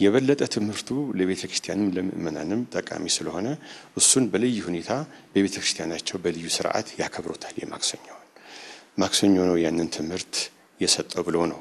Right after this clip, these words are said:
በቅደም ተከተሉ ያስቀመጡት። እና በዚህ ዕለት ምንድን ነው፣ እ፣ በወንጌል የተጻፉ፣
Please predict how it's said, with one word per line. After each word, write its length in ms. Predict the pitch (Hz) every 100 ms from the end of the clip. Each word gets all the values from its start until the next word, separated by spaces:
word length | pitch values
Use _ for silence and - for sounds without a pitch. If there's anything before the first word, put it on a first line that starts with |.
| -
በቅደም 400 | 80 - - 82
ተከተሉ 420 | - - - 78 78 82
ያስቀመጡት። 600 | 85 - 85 82 - -
እና 140 | - 123
በዚህ 280 | 135 135 117
ዕለት 260 | 95 139 - - - - - 98
ምንድን 280 | 101 95 104
ነው፣ 140 | 151 165 - - - - _ _ _ _ _ - - - - - -
እ፣ 100 | 107 98 95 92 90 90 90 87 85 82 - - - - - - - - - _ _ _ - - 98 92 87 87 90 - - _ _ _ -
በወንጌል 580 | - 160 98 101 85 98
የተጻፉ፣ 460 | 92 98 - 87